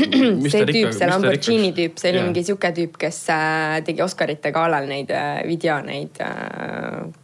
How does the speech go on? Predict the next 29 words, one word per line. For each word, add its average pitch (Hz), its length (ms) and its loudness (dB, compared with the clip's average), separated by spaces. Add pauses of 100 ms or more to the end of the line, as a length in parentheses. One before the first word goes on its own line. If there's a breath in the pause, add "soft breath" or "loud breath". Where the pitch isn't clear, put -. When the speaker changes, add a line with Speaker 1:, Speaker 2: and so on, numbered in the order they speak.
Speaker 1:
mitte 160 240 -4
konverentse, 185 640 0
vaid 175 100 -2
noh, 202 200 0
video 196 260 2
Speaker 2:
Mont-, - 140 -8
montaaž 131 440 4
Speaker 1:
slideshow'd 104 220 2
Speaker 2:
või? - 0 -
Speaker 1:
ja 160 80 -2 (400 loud breath)
no 294 60 2
mingid 311 300 4 (120)
siuksed 196 420 0
jah, 185 220 2
screening'ud 175 720 0
ja 151 160 0 (440)
projektsiooni 156 840 -4
asjad, 156 300 -4
et, - 60 -4
Speaker 2:
Ahsoo. - 200 -2
Speaker 1:
äh, 147 180 -2 (520 loud breath)
et 175 80 2
no 202 100 4
siuke 165 240 -4
tüüp - 320 -6
oli. 151 120 -4 (480 loud breath)
Ja, 180 340 2 (640)
ja 196 120 2
noh, 226 140 2